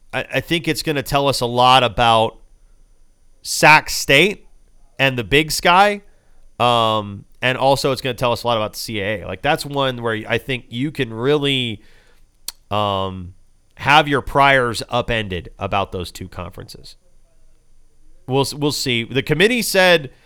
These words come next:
the committee chair said that he thought that the committee thought the C A A was the strongest conference in the country this year, which I don't agree with at all. I think it was the fourth best conference this year.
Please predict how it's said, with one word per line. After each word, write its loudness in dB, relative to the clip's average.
the -10
committee -4
chair -2
said 0
that -2
he -6
thought -4
that -6
the -6
committee -8
thought -4
the -14
C -6
A 2
A 0
was -4
the -12
strongest -4
conference -8
in -12
the -14
country -10
this -12
year, -10
which -16
I 6
don't 0
agree -6
with -10
at -18
all. 0
I 4
think 2
it -8
was -10
the -8
fourth 0
best -6
conference -12
this -12
year. -10